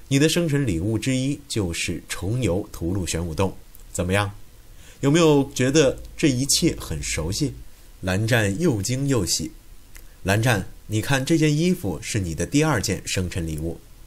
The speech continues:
魏婴一边说着，一边摆弄着那件红色的衣服。“你天天都穿那么素净，这可是我为你量身定制的，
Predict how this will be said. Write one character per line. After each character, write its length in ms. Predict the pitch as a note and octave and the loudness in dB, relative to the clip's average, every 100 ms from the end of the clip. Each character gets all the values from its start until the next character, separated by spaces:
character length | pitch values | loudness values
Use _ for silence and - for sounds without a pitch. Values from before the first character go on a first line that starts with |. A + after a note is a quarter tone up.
| - A#2 | -8 0
魏 200 | G#2 G2+ | 2 4
婴 320 | G#2+ G#2+ G#2+ | 2 0 0
一 160 | B2 G2 | 0 2
边 200 | G#2+ G#2+ | 2 0
说 260 | - A#2+ | 0 0
着， 280 | A#2+ F2+ D2 - | 2 -2 -4 -6
一 140 | E3+ E3 | 0 2
边 180 | D3+ | 2
摆 260 | D3+ D#2+ C#2 | 0 -4 -4
弄 200 | A2+ A#2 | -2 -2
着 240 | F2+ D2 D2 - - - | -2 -6 -8 -16 -10 -2
那 160 | F2+ | -2
件 240 | E2+ E2+ E2+ | 0 -2 -4
红 280 | - D#2+ | -8 -6
色 200 | G2 - | -4 -2
的 80 | F2+ | -2
衣 180 | E2 F#2+ | -2 -2
服。 240 | G2 - - - - - - - - | -2 -8 -12 -18 -20 -20 -18 -18 -6
“你 120 | A2 | -4
天 240 | G#2 E3+ E3 | 0 2 4
天 180 | D#3+ D#3+ | 4 4
都 120 | E3 | 4
穿 240 | E3 D#3+ | 4 2
那 100 | F3+ | 2
么 100 | A2 | 0
素 240 | F#2 G#2+ F2 | 0 0 0
净， 220 | G2 F2 - - - | -2 -4 -10 -16 0
这 160 | G3 | 0
可 160 | - F#2+ | 2 0
是 200 | - G#2 G2 | 0 -2 -2
我 140 | F2+ | -2
为 160 | A2+ G2 | 0 0
你 80 | |
量 260 | F2 F2 C#3 | 0 0 0
身 220 | E3+ E3 | 0 0
定 180 | E3 C3 | 0 0
制 160 | E3 F#2+ | 0 -2
的， 160 | - | -4